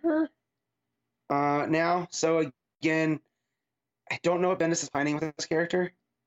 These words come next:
at all. Like, I know it's Lois's long lost brother, in quotes, but still, um, seems counterintuitive after having Damien basically vouch for her, um, about this. But,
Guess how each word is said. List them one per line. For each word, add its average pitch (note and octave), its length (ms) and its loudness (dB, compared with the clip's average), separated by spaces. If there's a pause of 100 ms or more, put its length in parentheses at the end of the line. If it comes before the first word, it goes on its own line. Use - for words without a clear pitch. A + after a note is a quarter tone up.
(480)
at C#3 140 0
all. C3 340 0 (100)
Like, C3+ 140 0
I D3 60 2
know C#3+ 160 2
it's D3 120 -2
Lois's C#3 320 0
long C#3 200 2
lost C#3 180 0
brother, C#3 360 0 (520)
in C3+ 160 0
quotes, C3 460 0 (760)
but C#3+ 200 -2
still, D3+ 540 2 (440)
um, C3 460 0 (520)
seems A3+ 240 2
counterintuitive F#3 720 2 (540)
after C#3+ 220 -2
having D3+ 300 0
Damien D3 400 2
basically C#3+ 320 2
vouch C3+ 320 0
for C#3+ 140 0
her, D3 280 -2 (1000)
um, B2+ 520 2 (1200)
about D3+ 320 2
this. D#3 220 2
But, C#3+ 320 0